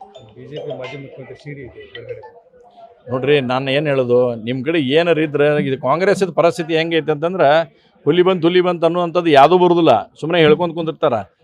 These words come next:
Speaker 2: ನಿಮ್ ಕಡೆ ಏನಾರು ಇದ್ರೆ ಬಿಡುಗಡೆ ಮಾಡ್ರಪ್ಪ. ನಾವು ಅದನ್ನೂ ಹೇಳೇವಿ ನಿಮಗೆ. ಬಿ ಜೆ ಪಿಯವ್ರ ಮೇಲೆ ಆದದವ, ಆರೋಪದವ, ಈ ಆರೋಪದವ ಅಂತ ಐತ್ರಿ. ಒಂದ್ಸಲ ಒಂದ್ ಸ್ವಚ್ಛ ಮಾಡ್ರಿ. ಅಷ್ಟು ಕೂಡ ಆರೋಪನ ಒಂಥರ ಸಿ ಬಿ ಐ ಕೊಟ್ಬಿಡ್ರಿ.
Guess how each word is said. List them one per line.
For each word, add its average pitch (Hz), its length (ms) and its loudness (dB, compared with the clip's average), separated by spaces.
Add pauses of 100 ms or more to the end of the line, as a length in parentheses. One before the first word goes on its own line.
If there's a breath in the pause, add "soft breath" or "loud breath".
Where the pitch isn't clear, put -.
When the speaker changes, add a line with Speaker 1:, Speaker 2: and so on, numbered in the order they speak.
(160)
Speaker 2:
ನಿಮ್ 156 240 -2
ಕಡೆ 202 160 8
ಏನಾರು 214 380 8
ಇದ್ರೆ 220 140 4
ಬಿಡುಗಡೆ 196 320 6
ಮಾಡ್ರಪ್ಪ. 180 340 2 (880)
ನಾವು 165 140 8
ಅದನ್ನೂ 180 240 6
ಹೇಳೇವಿ 202 240 4
ನಿಮಗೆ. 147 540 0
ಬಿ 160 140 4
ಜೆ 185 160 4
ಪಿಯವ್ರ 185 220 2
ಮೇಲೆ 185 260 2
ಆದದವ, 175 520 6 (100)
ಆರೋಪದವ, 175 380 2
ಈ 170 160 0
ಆರೋಪದವ 175 440 2
ಅಂತ 170 160 -2
ಐತ್ರಿ. 180 220 -6
ಒಂದ್ಸಲ 185 240 2
ಒಂದ್ 220 240 8
ಸ್ವಚ್ಛ 175 260 4
ಮಾಡ್ರಿ. 196 300 2 (580)
ಅಷ್ಟು 226 320 2
ಕೂಡ 214 180 8
ಆರೋಪನ 202 400 8
ಒಂಥರ 202 380 2
ಸಿ 170 160 2
ಬಿ 190 100 6
ಐ 196 60 6
ಕೊಟ್ಬಿಡ್ರಿ. 165 460 -2